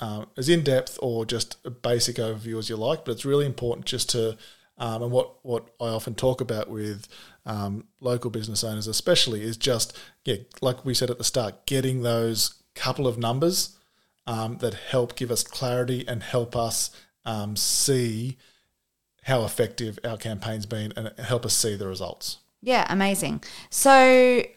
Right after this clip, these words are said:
Speaker 2: how much should we be spending? That's, like, a really big question.
Speaker 1: Yeah, absolutely. And that's, yeah, it's something that we go over every, all the time. Um, it's, it's something, you know, anybody that tells you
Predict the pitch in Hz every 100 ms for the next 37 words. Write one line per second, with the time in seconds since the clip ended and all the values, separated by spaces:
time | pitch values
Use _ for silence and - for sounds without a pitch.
0 | _ _ - - - 277 311 240 - -
1 | - - - 208 185 185 175 - 180 196
2 | 156 - 131 135 - - - - 160 -
3 | 175 156 160 156 156 156 220 254 - -
4 | - 208 - 156 151 131 127 117 - 151
5 | 98 - 131 120 127 117 113 117 113 113
6 | 110 107 131 120 123 - - 139 120 -
7 | 113 95 92 - - - 123 120 120 123
8 | - _ _ _ _ _ _ _ - 139
9 | - - - 135 123 - 151 165 156 -
10 | - 139 117 - 143 165 170 170 147 131
11 | - 131 131 131 135 123 120 120